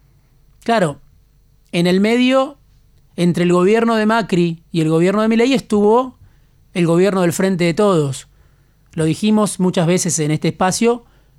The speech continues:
el gobierno del Frente de Todos fue una máquina de legitimar con sus desacuerdos, con sus idas y vueltas, con sus peleas en público, en un contexto de deterioro público, de deterioro crónico,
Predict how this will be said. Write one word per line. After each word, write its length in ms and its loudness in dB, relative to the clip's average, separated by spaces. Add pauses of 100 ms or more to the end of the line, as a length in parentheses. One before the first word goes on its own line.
(380)
el 180 -2
gobierno 360 2
del 100 0
Frente 240 0
de 60 0
Todos 200 0
fue 80 0
una 160 0
máquina 680 0 (680)
de 180 2
legitimar 880 0 (720)
con 160 -2
sus 120 -2
desacuerdos, 800 0
con 160 -4
sus 160 -6
idas 240 -2
y 60 -4
vueltas, 380 -2
con 120 -4
sus 140 -6
peleas 320 -4
en 120 -6
público, 640 -2 (260)
en 140 -4
un 80 -2
contexto 500 -4
de 80 -2
deterioro 540 0
público, 680 -2 (340)
de 80 -2
deterioro 480 0
crónico, 680 0